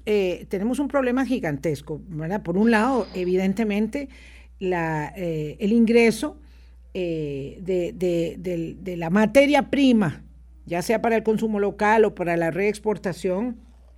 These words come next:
eh, y por otro lado, ¿verdad? Lo que es propiamente el narcotráfico, pero luego está el otro negocio que es la legitimación de capitales, y ahí es donde a mí me sorprende muchísimo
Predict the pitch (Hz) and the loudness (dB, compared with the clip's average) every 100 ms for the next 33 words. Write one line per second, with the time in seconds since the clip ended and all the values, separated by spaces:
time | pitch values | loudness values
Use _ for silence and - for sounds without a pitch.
0 | - - - - - - - - - - | -20 -20 -20 -20 -20 -20 -20 -20 -10 0
1 | 208 185 170 160 156 - 247 214 214 214 | 2 4 2 0 -4 -4 -2 2 2 2
2 | 262 254 240 262 175 247 220 220 - 233 | 0 2 4 4 2 2 0 -2 -2 0
3 | 254 208 170 185 180 170 226 311 285 196 | 0 0 -2 -4 -4 -6 -6 0 0 0
4 | - 185 214 247 294 320 320 339 339 330 | -6 -2 0 2 2 0 0 0 0 -4
5 | 339 330 285 262 320 - 233 262 285 262 | -6 -4 0 0 0 -2 0 0 -2 -4
6 | 208 196 185 240 254 294 277 196 170 311 | -4 -6 -4 -4 -4 -4 -4 -4 0 2
7 | 302 185 160 208 226 294 277 339 277 240 | 2 0 0 0 0 -2 -4 -6 -2 0
8 | 269 277 254 220 233 254 262 240 240 226 | 0 0 -4 -2 0 0 0 0 0 0
9 | 240 254 | -2 -4